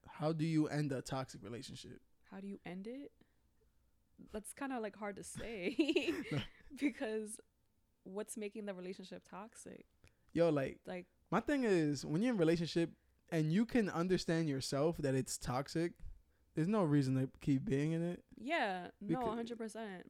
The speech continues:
Speaker 1: It's like,
Speaker 2: but
Speaker 1: why stay s-, why stay so stuck, right? All right.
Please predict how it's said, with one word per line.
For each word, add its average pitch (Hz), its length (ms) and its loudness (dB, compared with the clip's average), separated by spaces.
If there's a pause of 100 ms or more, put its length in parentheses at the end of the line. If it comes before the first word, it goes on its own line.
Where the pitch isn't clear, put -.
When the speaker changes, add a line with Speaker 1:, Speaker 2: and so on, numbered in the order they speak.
Speaker 1:
It's 156 80 -4
like, 160 120 6
Speaker 2:
but 143 60 2
Speaker 1:
why 175 180 4
stay 196 260 4
s-, - 200 -2
why 170 220 4
stay 196 240 4
so 170 240 4
stuck, 139 380 2 (240)
right? 135 340 0 (800)
All - 80 -4
right. - 160 -8